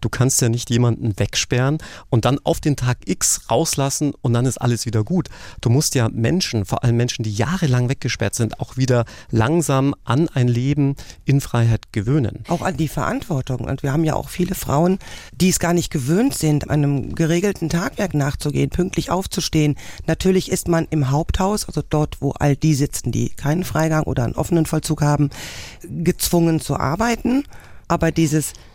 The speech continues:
Speaker 2: freiwillig aufstehen, sich, sich selber kümmern, sich, äh, Arbeit besorgen, zu Vorstellungsgesprächen gehen. Im Freigang, wir sind ja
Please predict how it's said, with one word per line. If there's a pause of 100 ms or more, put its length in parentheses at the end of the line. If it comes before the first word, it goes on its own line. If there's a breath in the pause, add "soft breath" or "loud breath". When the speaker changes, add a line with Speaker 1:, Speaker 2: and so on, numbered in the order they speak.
Speaker 2:
freiwillig
aufstehen,
sich,
sich
selber
kümmern,
sich,
äh, (300 loud breath)
Arbeit
besorgen,
zu
Vorstellungsgesprächen
gehen. (360 loud breath)
Im
Freigang,
wir
sind
ja